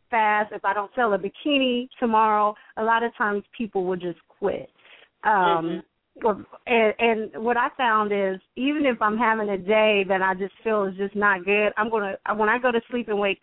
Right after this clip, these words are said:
Speaker 1: up the next day, I'm gonna rejuvenate myself. I'm gonna feel energized, and it's just another day. I'm not gonna give up on me. So that's what
Speaker 2: Mm-hmm.
Speaker 1: I, I found. You know, like I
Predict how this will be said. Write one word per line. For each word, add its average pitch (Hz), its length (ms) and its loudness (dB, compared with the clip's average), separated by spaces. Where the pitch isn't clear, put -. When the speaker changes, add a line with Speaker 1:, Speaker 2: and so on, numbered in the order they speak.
Speaker 1:
up 226 140 0
the 285 80 0
next 269 300 -2
day, 254 280 2
I'm 233 160 0
gonna 208 240 0
rejuvenate 214 880 -2
myself. 247 420 0
I'm 214 140 -6
gonna 202 320 -6
feel 220 180 0
energized, 233 720 0
and 233 140 0
it's 233 140 -4
just 226 180 -6
another 202 360 -2
day. 196 400 -2
I'm 220 200 -4
not 214 300 -2
gonna 190 440 -4
give 233 160 2
up 190 200 -2
on 180 180 -4
me. 190 280 -2
So 240 100 2
that's 254 300 0
what 269 120 2
Speaker 2:
Mm-hmm. 202 300 2
Speaker 1:
I, 208 160 0
I 190 60 -8
found. 196 520 0
You 277 120 2
know, 254 140 2
like 226 120 -2
I 226 80 0